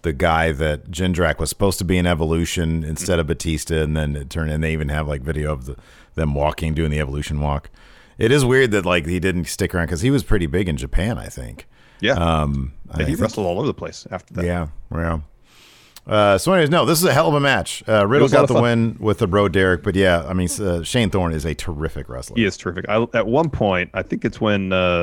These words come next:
Speaker 2: uh, Shane Thorne gets sent to the outside. Yeah, or he rolls out of the ring, and Ali's yelling at him, says,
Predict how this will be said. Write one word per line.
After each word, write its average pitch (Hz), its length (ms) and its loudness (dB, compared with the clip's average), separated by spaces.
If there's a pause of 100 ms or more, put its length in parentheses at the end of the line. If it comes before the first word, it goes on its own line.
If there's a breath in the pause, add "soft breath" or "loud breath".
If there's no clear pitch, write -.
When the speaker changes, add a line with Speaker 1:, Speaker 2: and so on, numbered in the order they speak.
(220)
Speaker 2:
uh, 85 640 -8
Shane 123 320 -6
Thorne 107 260 0
gets 85 140 -6
sent 95 200 -4
to - 80 -14
the 82 120 -2
outside. 82 500 -4 (1500 soft breath)
Yeah, 98 300 2 (160)
or 92 100 2
he 92 60 2
rolls 98 260 2
out 92 60 2
of 87 60 0
the 85 60 -2
ring, 87 160 0
and - 120 -6
Ali's 101 500 0
yelling 98 380 0
at 82 140 0
him, 85 100 -4
says, 92 220 -6